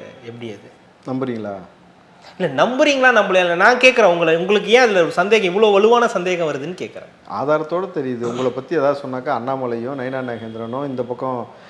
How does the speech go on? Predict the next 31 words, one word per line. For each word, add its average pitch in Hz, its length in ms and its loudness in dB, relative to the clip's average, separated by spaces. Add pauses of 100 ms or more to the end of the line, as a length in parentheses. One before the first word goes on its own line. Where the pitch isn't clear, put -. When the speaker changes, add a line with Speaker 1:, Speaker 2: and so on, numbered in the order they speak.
(220)
Speaker 2:
அஹ், 123 40 -8
இருக்கக்கூடிய 127 640 -4
சரத்குமார்னு 127 560 -6
பி 131 80 -6
ஜே 139 120 -6
பி 131 140 -6
Speaker 1:
இது, - 80 -6
Speaker 2:
காரன் 190 160 0
Speaker 1:
இதை 196 200 0
Speaker 2:
முழுக்க - 0 -
Speaker 1:
நீங்க 196 300 0
Speaker 2:
பேசுறாங்க. 208 220 -4
Speaker 1:
ஸ்டா-, 151 1120 0
திமுகக்கு 202 380 0
ஆதரவா 147 420 4
பாக்குறீங்க, 117 360 -6
விஜய்க்கு 185 440 -4
எதிரான 190 400 2
ஒரு 151 120 -2
குரலா 139 400 0
ஏன் 117 100 -6
பார்க்க 104 240 -8
கூடாது? - 280 -18 (800)
Speaker 2:
விஜய்க்கு 220 320 -8
எதிராக 202 440 -2
குரலா 175 80 -6
அவர் 170 240 2
அங்கிள் 170 340 -4
சொன்னா 170 160 -6
உனக்கு 165 280 -6
என்னாச்சு? 123 420 -8